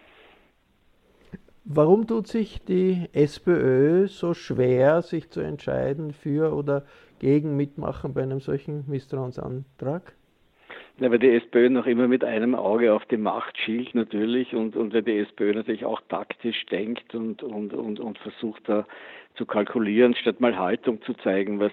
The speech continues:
Speaker 2: gewiss, was gewiss auch von, von, von Wählerschichten honoriert würde, die sie dann halt an, an andere verliert. Ich bin ja gespannt, wie das Wahlergebnis der Grünen bei der nächsten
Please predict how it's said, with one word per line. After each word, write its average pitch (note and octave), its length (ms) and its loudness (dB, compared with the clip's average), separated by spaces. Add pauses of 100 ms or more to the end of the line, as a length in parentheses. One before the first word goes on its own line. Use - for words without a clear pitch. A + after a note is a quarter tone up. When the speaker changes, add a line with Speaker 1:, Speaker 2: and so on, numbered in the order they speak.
Speaker 2:
gewiss, A2 300 -4
was G#2 460 -8
gewiss A2 300 -6
auch G#2 280 -2
von, G#2+ 480 -6
von, G#2+ 220 -2
von G#2+ 260 -2
Wählerschichten G#2+ 680 -2
honoriert G#2 540 -2
würde, G#2+ 320 0
die G#2+ 160 -4
sie A2 140 -4
dann G#2 200 -4
halt G2 240 -4
an, G#2+ 300 -8 (800)
an A2+ 120 -2
andere G#2 440 0
verliert. G#2+ 580 -2
Ich G#2 120 -10
bin A2 180 0
ja G#2+ 40 2
gespannt, G2+ 460 -4
wie A2 60 -4
das G2+ 180 -4
Wahlergebnis G2+ 720 -2
der A2 60 -4
Grünen G2 420 -8
bei G2 100 -6
der F#2+ 140 -2
nächsten F#2+ 500 -8